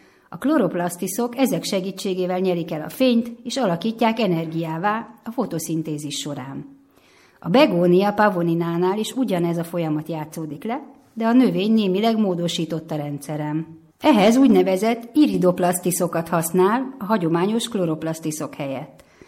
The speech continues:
A fő különbség ezek szerkezetében rejlik.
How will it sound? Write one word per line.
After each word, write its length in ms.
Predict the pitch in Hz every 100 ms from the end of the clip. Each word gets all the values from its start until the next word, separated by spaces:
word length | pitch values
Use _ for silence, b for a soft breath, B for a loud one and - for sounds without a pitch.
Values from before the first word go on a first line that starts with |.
| B B B
A 60 | -
fő 240 | - 370
különbség 560 | - 180 196 202 - 208
ezek 220 | 220 220
szerkezetében 880 | 220 220 175 160 156 151 160 156 151
rejlik. 460 | 151 143 143 143